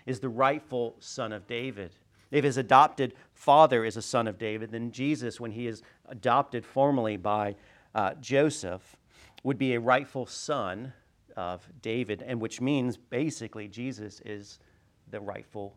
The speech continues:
king, something we'll see later on here. But then the angel tells him,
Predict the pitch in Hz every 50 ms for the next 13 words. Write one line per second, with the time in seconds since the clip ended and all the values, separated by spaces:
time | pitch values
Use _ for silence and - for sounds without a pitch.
0 | _ _ - - - 147 143 120 101 - 127 123 - 120 110 110 104 - - 113
1 | 107 101 - - - - _ _ - - 107 110 107 110 104 104 107 113 127 139
2 | 131 127 117 92 90 90 85 78 78 92 101 _ _ _ _ _ _ _ _ _
3 | _ _ - - - 120 123 131 175 180 180 175 180 185 165 156 135 - - 156
4 | 165 170 151 - - - - - 113 104 85 82 85 -